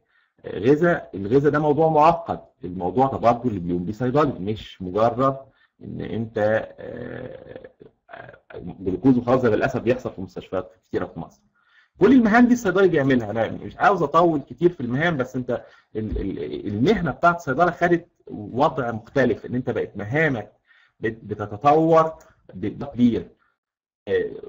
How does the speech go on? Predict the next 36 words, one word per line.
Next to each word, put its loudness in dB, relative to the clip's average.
وصل 6
ان 4
سنه 0
خمسة -2
وثمانين، 0
آه، -8
في -2
امريكا 0
بعد 4
ما -6
عدى -2
على 2
الصيادله 0
وقت 4
ان -8
ال-، -8
آه، -12
الاطباء 0
و-، -12
و-، -6
والمجتمع 0
مش -8
عاوزهم -2
يفتوا -2
عشان -4
هم 2
بيعقوا، 2
ان -2
بقى 2
تلت 4
كليات 2
الطب 0
في -4
امريكا -2
فيها -2
صيدلي. 2